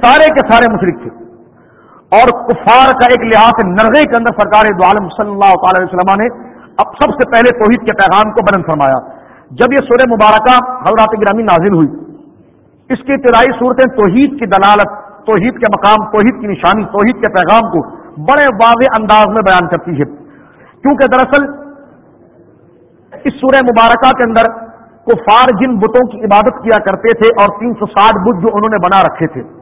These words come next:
سفر و حضر کے جا ساتھ کبھی سفر میں جا رہے ہیں تو ان کا بت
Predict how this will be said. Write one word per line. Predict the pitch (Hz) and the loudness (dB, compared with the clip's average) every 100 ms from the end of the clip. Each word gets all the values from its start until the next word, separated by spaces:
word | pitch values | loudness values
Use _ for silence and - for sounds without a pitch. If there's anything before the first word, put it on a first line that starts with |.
| _ _ _ _ _ - | _ _ _ _ _ -6
سفر | 208 233 262 | -2 2 2
و | 233 | 2
حضر | 220 262 | 0 0
کے | 262 214 | 0 2
جا | 226 226 226 | 4 2 2
ساتھ | 226 233 - - - | 2 2 -2 -14 -6
کبھی | 214 220 | -4 -4
سفر | 214 196 220 | -4 -2 -2
میں | 220 | 0
جا | 208 220 | 2 4
رہے | 220 | 4
ہیں | 226 | 2
تو | 214 | -2
ان | 214 | -2
کا | |
بت | 190 | -4